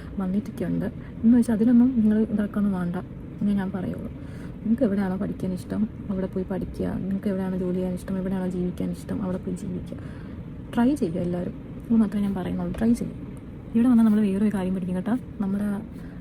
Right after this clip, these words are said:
റിലേഷൻസ് ഭയങ്കര ഇമ്പോർട്ടൻ്റ് ആയിട്ട് നമുക്ക് തോന്നും. എനിക്കങ്ങനെ തോന്നി. ഞാനങ്ങനെ റിലേഷൻസിനൊന്നും, റിലേഷൻസ് എന്ന് ഞാൻ പറയുന്നത് ഫാമിലി റിലേഷൻസിനെയാണേ,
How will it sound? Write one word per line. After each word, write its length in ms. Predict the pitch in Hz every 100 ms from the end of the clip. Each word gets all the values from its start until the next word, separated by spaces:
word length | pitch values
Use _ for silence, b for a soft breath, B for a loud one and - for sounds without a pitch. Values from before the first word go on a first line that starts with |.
| -
റിലേഷൻസ് 560 | 196 196 208 208 202 202 - - - - - - - -
ഭയങ്കര 340 | 233 233 233
ഇമ്പോർട്ടൻ്റ് 420 | 208 202 214 220 214
ആയിട്ട് 100 | 214
നമുക്ക് 220 | 190 190
തോന്നും. 360 | 196 185 180 - -
എനിക്കങ്ങനെ 340 | 214 208 190
തോന്നി. 200 | 196 185
ഞാനങ്ങനെ 420 | 190 208 226 214 220 B B -
റിലേഷൻസിനൊന്നും, 720 | 190 196 220 214 214 196 226 -
റിലേഷൻസ് 380 | 214 196 233 233
എന്ന് 100 | 247
ഞാൻ 100 | 247
പറയുന്നത് 240 | 220 208 220
ഫാമിലി 300 | 226 208 220
റിലേഷൻസിനെയാണേ, 760 | 220 214 - 214 220 185 190